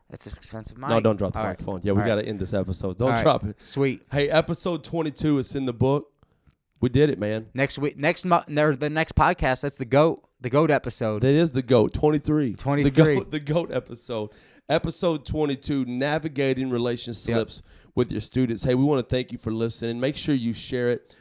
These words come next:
Speaker 2: like it.
Speaker 1: Yep.
Speaker 2: And again, hey, give us some feedback, man. We'd love
Speaker 1: We'd
Speaker 2: to
Speaker 1: love
Speaker 2: hear
Speaker 1: it.
Speaker 2: from you.
Speaker 1: Yep.
Speaker 2: And you can Facebook, uh, Essential Coaching. Uh, you can email us at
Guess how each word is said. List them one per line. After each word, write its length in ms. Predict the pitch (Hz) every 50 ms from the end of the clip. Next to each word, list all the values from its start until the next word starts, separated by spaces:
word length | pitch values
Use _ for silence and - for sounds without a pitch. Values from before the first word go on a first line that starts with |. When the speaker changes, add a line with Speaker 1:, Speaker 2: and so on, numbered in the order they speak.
| _ -
Speaker 2:
like 240 | - 120 127 131 -
it. 160 | 135 - - -
Speaker 1:
Yep. 180 | - 107 104 -
Speaker 2:
And 100 | - 143
again, 260 | 151 135 170 160 143
hey, 260 | 151 175 151 127 - _ _ _ _ -
give 160 | 151 190 196
us 80 | 226 -
some 200 | - 208 180 143
feedback, 500 | - 151 143 143 120 127 117 113 - 123
man. 140 | 127 131 143
We'd 140 | 185 202
love 160 | 147 135 131 139
Speaker 1:
We'd 100 | 143 127
Speaker 2:
to 60 | 135
Speaker 1:
love 140 | 127 127 127
Speaker 2:
hear 100 | 120 104
Speaker 1:
it. 40 | -
Speaker 2:
from 220 | - 123 120 127
you. 160 | 123 123 123 - _ _ _ _ -
Speaker 1:
Yep. 100 | 120 127 135
Speaker 2:
And 220 | 131 127 127 120
you 140 | 113 135 131
can 240 | - 139 127 113 - _ _ _ - - - -
Facebook, 540 | 147 147 139 - - - 143 139 139 139 - _ _ _ _ -
uh, 340 | - 123 127 123 120 120 - -
Essential 460 | - - - 151 147 139 - 143 123
Coaching. 560 | - 131 131 127 131 - - 123 123 120 - - - - _ -
Uh, 260 | - 117 117 110 107
you 140 | 113 120 127
can 140 | - 131 117
email 360 | 131 147 151 151 147 143 139
us 160 | 143 135 - - -
at 500 | 131 131 139 151 165 165 - - -